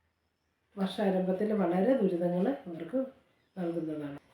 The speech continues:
ശനി സമക്ഷേത്രത്തിലായതുകൊണ്ട് കൂടുതൽ ദോഷം ഉണ്ടാകാനിടയില്ല. ഏപ്രിൽ, മെയ് മാസം വാഹനം ഉപയോഗിക്കുന്നത് സൂക്ഷിക്കുക. മെയ് പതിനാലോടുകൂടി പുതിയ വാഹനം,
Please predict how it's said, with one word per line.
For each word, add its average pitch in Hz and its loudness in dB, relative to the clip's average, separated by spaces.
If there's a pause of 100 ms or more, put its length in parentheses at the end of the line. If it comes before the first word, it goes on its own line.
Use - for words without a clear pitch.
ശനി 277 4
സമക്ഷേത്രത്തിലായതുകൊണ്ട് 220 4 (800)
കൂടുതൽ 269 8 (500)
ദോഷം 196 6
ഉണ്ടാകാനിടയില്ല. 170 -2 (800)
ഏപ്രിൽ, 226 0
മെയ് 196 8
മാസം 170 2 (480)
വാഹനം 208 6
ഉപയോഗിക്കുന്നത് 175 0
സൂക്ഷിക്കുക. 147 -12 (600)
മെയ് 196 4
പതിനാലോടുകൂടി 185 2 (840)
പുതിയ 202 4
വാഹനം, 190 4